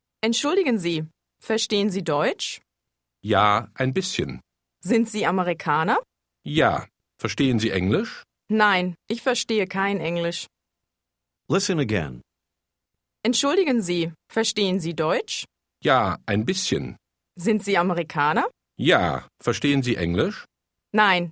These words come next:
Speaker 1: ich verstehe kein Englisch.
Speaker 3: Say the word English in German.
Speaker 1: Englisch. Englisch.
Speaker 3: Say German, meaning the German language.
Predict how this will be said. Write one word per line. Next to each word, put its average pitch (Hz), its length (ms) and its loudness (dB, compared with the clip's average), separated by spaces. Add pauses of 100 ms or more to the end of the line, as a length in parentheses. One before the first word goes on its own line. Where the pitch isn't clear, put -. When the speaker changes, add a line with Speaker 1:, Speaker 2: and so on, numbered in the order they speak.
(120)
Speaker 1:
ich - 100 -12
verstehe 233 400 -2
kein 214 340 0
Englisch. 170 480 -2 (1000)
Speaker 3:
Say 185 200 2
the 170 100 0
word 127 480 2
English 135 580 -4
in 123 140 0
German. 90 420 -2 (2250)
Speaker 1:
Englisch. 220 680 0 (2250)
Englisch. 220 680 -2 (2250)
Speaker 3:
Say 104 380 2
German, 120 500 -2 (180)
meaning 117 460 0
the 123 100 -2
German 110 320 0
language. 98 640 -2